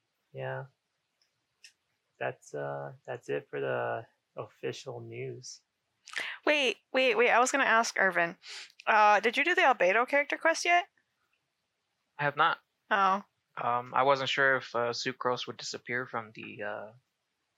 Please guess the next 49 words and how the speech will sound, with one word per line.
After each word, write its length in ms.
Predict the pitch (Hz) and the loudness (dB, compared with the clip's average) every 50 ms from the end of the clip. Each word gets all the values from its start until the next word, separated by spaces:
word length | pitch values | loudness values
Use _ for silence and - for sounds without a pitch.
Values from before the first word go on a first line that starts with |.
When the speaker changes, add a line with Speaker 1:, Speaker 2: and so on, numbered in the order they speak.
| _ - - - _ _ _ - 110 | _ -20 -20 -20 _ _ _ -2 2
Speaker 3:
Mondstadt 440 | 123 127 127 - - 135 127 120 | 2 2 2 2 2 2 2 2
crafting 340 | - - 117 123 - 139 131 | 2 0 -2 -2 -2 -6 -6
table, 320 | - 139 135 135 143 143 139 | -4 -4 -4 -2 -4 -6 -8
and 100 | 117 95 | -10 -14
I 80 | - _ - | -18 _ -4
kinda 200 | 120 113 110 110 | -4 -2 -2 0
like 200 | 113 110 110 - _ _ _ | -2 -2 -2 -4 _ _ _
seeing 280 | - - - 117 117 110 | -10 -8 -8 -8 -6 -4
her 140 | 113 110 113 | -2 -2 -2
there 240 | 110 104 104 107 113 | -2 -2 -2 -2 -2
more 220 | 110 113 110 113 | -4 -6 -6 -8
than 140 | 110 110 110 | -8 -10 -14
the 120 | 107 113 107 | -12 -8 -4
other 140 | 113 120 | -4 -2
guy. 280 | 120 120 123 127 135 135 _ _ _ - | 0 0 -2 -2 -4 -10 _ _ _ -4
Speaker 2:
<laughs> 680 | - - 320 349 - - 247 220 208 185 180 175 185 | 0 2 2 2 4 4 4 6 6 6 6 4 4
You 120 | 185 190 190 | 2 2 2
know 220 | 202 220 226 233 | 4 4 6 6
what? 320 | 233 240 240 240 240 - - _ | 6 6 6 6 4 2 -2 _
<laughs> 220 | 294 254 233 - | -2 -2 -2 -2
You 160 | - 185 185 175 | -2 -4 -2 2
got 220 | 185 196 202 220 | 4 4 4 4
a 60 | 233 | 2
point. 360 | 233 - 240 190 175 175 - - - - _ _ _ _ _ _ _ _ - | 2 0 0 2 0 0 -4 -6 -12 -18 _ _ _ _ _ _ _ _ -2
Speaker 3:
Okay. 260 | 123 117 - - - - _ _ - - _ | -2 -2 -2 -4 -8 -18 _ _ -20 -18 _
Now 160 | 143 123 123 | -2 0 2
that 100 | 135 147 | 2 2
I 80 | 151 151 | 2 2
know, 300 | 156 160 156 147 139 135 | 4 6 6 8 8 8
I 80 | 127 117 | 6 4
might 220 | 120 117 113 - - | 2 0 -2 -2 -4
put 120 | 127 113 | -8 -6
it 80 | 110 110 | -2 0
off 200 | 101 98 101 - - - - | 0 0 0 -2 -8 -14 -14
just 160 | - - - | -12 -4 0
a 40 | 107 | 0
little 200 | 104 107 104 - | 2 2 0 -2
Speaker 2:
<laughs> 60 | - | -2
Speaker 3:
bit 120 | 107 - - | -4 -6 -6
longer. 300 | - - - - - - - _ _ | -10 -18 -16 -18 -18 -18 -18 _ _
But 720 | 403 339 - _ _ - - _ - - 123 120 117 110 - - | -8 -8 -8 _ _ -20 -14 _ -2 0 2 2 2 0 2 2
I'll 120 | 131 131 127 | 2 2 2
try 200 | - - 151 139 | 0 0 0 0
to 60 | 131 | 0
get 180 | 123 123 113 | 0 -2 -2
it 100 | 110 107 | -2 -2
done 220 | - 107 107 107 107 | -4 -4 -4 -4 -6
before 400 | - 110 - - - 107 98 107 | -12 -18 -14 -12 -10 -8 -8 -8
the, 280 | 104 - 104 101 - | -10 -12 -14 -16 -14